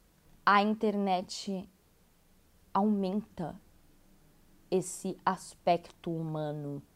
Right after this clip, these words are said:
de querer saber da desgraça dos outros, de querer aumentar tudo isso.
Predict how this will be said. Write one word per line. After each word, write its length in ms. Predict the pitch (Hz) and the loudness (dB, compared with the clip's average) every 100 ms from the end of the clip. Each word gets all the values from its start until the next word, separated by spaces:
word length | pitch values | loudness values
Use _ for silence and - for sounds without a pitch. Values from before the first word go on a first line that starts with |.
| _ _ - - - - - | _ _ -20 -20 -20 -20 -14
de 300 | 151 165 160 160 | -8 -4 -4 -4
querer 640 | - 165 160 185 202 233 - - - - - _ | -2 0 6 8 8 6 -4 -20 -20 -20 -20 _
saber 600 | - - 190 175 190 165 - - - | -12 0 0 2 2 2 -2 -20 -2
da 160 | 180 | 0
desgraça 540 | 170 175 180 160 156 156 | 0 0 2 2 2 -8
dos 260 | 156 156 | -10 -2
outros, 580 | 175 180 175 - 170 - - - _ _ _ | 2 2 0 -10 -10 -12 -20 -20 _ _ _
de 140 | 170 | -16
querer 640 | - 185 175 170 170 170 - | -4 2 4 4 2 0 -4
aumentar 880 | - 190 180 170 165 - 175 160 180 - _ _ - - _ _ _ _ _ _ _ _ _ - | 4 6 6 -2 -8 0 6 6 4 -14 _ _ -20 -20 _ _ _ _ _ _ _ _ _ -8
tudo 300 | 185 165 165 | -8 -2 0
isso. 520 | 185 180 - 175 | 0 0 -6 -12